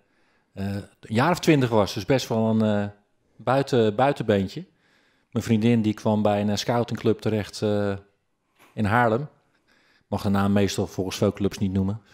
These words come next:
groepen. En, eh, die was zo enthousiast en er zaten er eigenlijk heel veel bekenden vanuit de buurt. En, eh, ja, een keertje meegegaan zoals je dat dan wel doet. En uiteindelijk, eh, ja, daar blijven hangen en, eh, heel veel, eh, plezier gehad.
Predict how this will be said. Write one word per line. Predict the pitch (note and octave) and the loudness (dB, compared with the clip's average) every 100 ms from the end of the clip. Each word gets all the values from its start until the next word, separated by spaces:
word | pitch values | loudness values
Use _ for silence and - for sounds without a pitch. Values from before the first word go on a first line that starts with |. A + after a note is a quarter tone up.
| _ | _
groepen. | - A2 G2+ G#2 - _ _ _ _ _ _ _ _ | -6 -2 0 0 -4 _ _ _ _ _ _ _ _
En, | - A#2 A2+ A2+ A2 | -4 0 2 2 2
eh, | G#2+ G#2+ G#2 | 2 0 0
die | A#2 | -2
was | A2 | 2
zo | C3+ B2 | 4 4
enthousiast | G#2+ - C3 A#2 | 2 2 2 2
en | A#2 | -2
er | |
zaten | G#2 A2+ A#2 | 0 0 0
er | A2+ | -2
eigenlijk | G#2+ A2 B2 | -2 2 2
heel | |
veel | - G#2 | 2 0
bekenden | - B2 A2+ G#2+ G#2+ | 0 -2 0 0 -2
vanuit | - A2 G2+ | -2 -2 -2
de | G#2 | -2
buurt. | G2+ A2 A2 - _ _ _ _ _ _ _ | 0 0 0 -6 _ _ _ _ _ _ _
En, | A2+ A2 G#2+ | -6 -2 0
eh, | G#2 G2+ G2 F#2+ - | 0 0 -2 -6 -4
ja, | B2+ | -4
een | F2+ - _ _ - | -4 -8 _ _ -2
keertje | A2+ - | -2 2
meegegaan | G#2 G#2 F#2+ A2 G2+ | 2 2 0 0 0
zoals | A2 G2 | 0 0
je | G2+ | 0
dat | G#2 | 0
dan | G#2+ G#2 | 0 2
wel | G2 | 2
doet. | G2+ G#2 - | 2 0 -2
En | A2 | -6
uiteindelijk, | G#2 G#2+ G#2 G2 F#2 - | -4 -2 -2 -2 -4 -6
eh, | F2+ F2 E2 _ _ _ _ | -6 -6 -6 _ _ _ _
ja, | A#2 G2+ | -6 -4
daar | E2 F#2 | 0 0
blijven | G2 F#2 F#2 E2 | 0 0 -2 -2
hangen | A2+ D3 | -4 -4
en, | G#2+ G2+ | -6 -4
eh, | G2 F#2+ F2+ | -2 -4 -2
heel | G#2 | -2
veel, | - G2 F#2 | 0 0 0
eh, | - | -2
plezier | - B2+ B2+ | -2 -2 0
gehad. | B2+ B2 - | 0 -2 -4